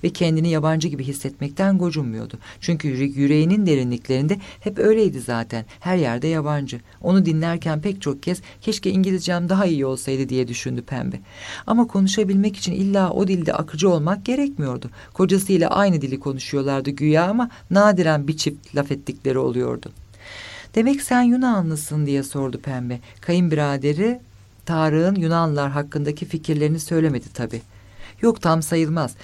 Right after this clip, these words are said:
Çeyrek Yunanlı, çeyrek Lübnanlı, çeyrek İranlı ve çeyrek Kanadalıyım."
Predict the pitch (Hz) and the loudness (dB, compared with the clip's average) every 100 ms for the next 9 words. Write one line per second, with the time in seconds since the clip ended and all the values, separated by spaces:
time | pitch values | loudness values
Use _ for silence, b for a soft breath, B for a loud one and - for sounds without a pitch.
0 | B - 190 196 202 190 117 107 101 101 | B 0 6 6 6 0 -6 -6 -8 -10
1 | - - - 139 147 185 190 - - 151 | -16 -20 -6 0 2 0 -4 -12 0 2
2 | 139 113 113 147 190 B B - 175 165 | 2 -2 -2 0 -2 B B 0 4 4
3 | 170 - 175 156 127 131 175 175 160 170 | 0 -2 0 2 2 0 0 -2 -2 0
4 | 147 165 - 160 151 135 113 110 110 | 0 0 -2 0 0 -2 -4 -6 -8